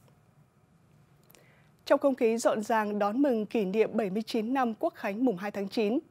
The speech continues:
đi giữa lòng thủ đô Hà Nội để cảm nhận về hiện tại và nghĩ về tương lai, có lẽ ai cũng thấy rõ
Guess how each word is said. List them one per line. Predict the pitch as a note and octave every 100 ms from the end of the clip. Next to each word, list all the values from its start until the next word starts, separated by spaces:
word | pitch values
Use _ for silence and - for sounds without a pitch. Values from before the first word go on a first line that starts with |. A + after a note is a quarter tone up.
| - - - -
đi | B3 A#3
giữa | C4+
lòng | D4 A#3+ -
thủ | G3+
đô |
Hà | A3+ G#3+
Nội | F#3+ G3+ G#3 - _ -
để | A3+
cảm | A3+ F3+
nhận | G3+ A3 - -
về | F#3 F#3+
hiện | F#3 - -
tại | A3 F#3 - -
và | F3+ F#3+
nghĩ | F#3
về | C#4 A3
tương | - G#3+
lai, | G#3+ G#3+ G#3 _ _ - - -
có | C4+
lẽ | C4+ C#4+
ai | E4+ B3+ A3+
cũng | A3+ C4
thấy | C4+ A3
rõ | A3 - - D4